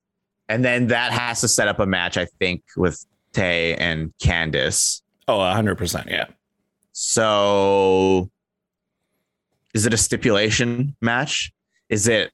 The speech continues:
Speaker 1: uh, a match where they have to slap each other <laughs> until
Speaker 2: No,
Speaker 1: they're
Speaker 2: no,
Speaker 1: knocked out?
Speaker 2: no, no, no. God, this isn't the
Speaker 1: <laughs>
Speaker 2: fuck it. This isn't early two thousands W W E.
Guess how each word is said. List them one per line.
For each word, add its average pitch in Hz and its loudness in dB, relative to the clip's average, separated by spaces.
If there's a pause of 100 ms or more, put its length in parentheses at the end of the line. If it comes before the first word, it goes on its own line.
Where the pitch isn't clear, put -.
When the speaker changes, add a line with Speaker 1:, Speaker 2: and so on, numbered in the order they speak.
Speaker 1:
uh, 95 2
a 101 0
match 113 0
where 123 2
they 113 2
have 117 -2
to 117 0
slap 104 0
each 123 -2
other 127 0
<laughs> - -4
until 123 -2
Speaker 2:
No, 156 2
Speaker 1:
they're 117 4
Speaker 2:
no, 156 4
Speaker 1:
knocked 127 2
out? - 0
Speaker 2:
no, 135 4
no, 101 2
no. 92 2
God, 101 0
this 135 4
isn't 139 2
the 135 0
Speaker 1:
<laughs> - -6
Speaker 2:
fuck 123 -2
it. 123 -2
This 117 -2
isn't 156 0
early 127 2
two 131 0
thousands 110 2
W 101 2
W 95 2
E. 80 -2